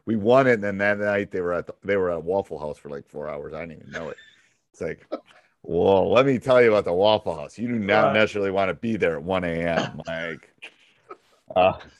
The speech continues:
Speaker 1: but it,
Speaker 2: That's some
Speaker 1: it
Speaker 2: of the best coaching clinics I've been to have been at the Waffle House.
Speaker 1: At the Waffle
Speaker 2: Yeah.
Speaker 1: House. I know.
Speaker 2: Yeah.
Speaker 1: One of the guys, one of the guys that was at that Waffle House was, uh, uh, uh, one of my players from my seventeen team, uh, Jake Ferguson,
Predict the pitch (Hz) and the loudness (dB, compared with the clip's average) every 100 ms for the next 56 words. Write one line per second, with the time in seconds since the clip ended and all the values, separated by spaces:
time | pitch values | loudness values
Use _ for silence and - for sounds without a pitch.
0 | - 120 110 87 - _ - 120 - - | 2 6 6 4 -4 _ 2 2 4 2
1 | 196 233 214 185 185 196 - 214 202 180 | 4 6 6 6 6 4 4 2 2 0
2 | 175 202 196 180 185 180 202 220 214 170 | 2 2 2 4 2 4 2 2 0 0
3 | 156 147 170 165 165 160 175 170 143 143 | 0 0 -2 -2 -2 4 4 2 -4 -6
4 | 131 95 104 101 101 104 104 107 92 87 | -2 0 2 4 6 6 4 -2 -2 0
5 | 90 82 101 135 131 76 73 135 214 196 | 0 -2 0 2 2 -2 0 4 4 4
6 | 147 147 135 120 - _ 113 185 190 156 | 4 4 4 2 -8 _ -4 0 2 6
7 | 147 123 113 - 156 170 151 131 110 113 | 4 2 -8 -4 -2 2 2 2 0 -2
8 | 104 104 98 95 98 101 _ _ _ - | -2 -4 -2 -2 -4 -6 _ _ _ -2
9 | 107 110 101 98 98 92 85 _ _ 101 | 6 6 6 4 2 0 -4 _ _ -8
10 | 92 90 90 87 - 98 92 90 87 101 | -6 -6 -8 -10 -6 -4 -4 -4 -4 -4
11 | 107 101 87 76 - 113 110 104 95 92 | -2 -2 -2 -6 -4 2 4 4 0 -12
12 | - 98 95 87 117 101 - 127 113 107 | -12 -6 -6 -6 -8 -10 -8 -6 -6 -6
13 | 98 90 90 87 - 101 - 113 117 104 | -8 -10 -10 -10 -6 -8 -4 -4 -4 -6
14 | 95 | -10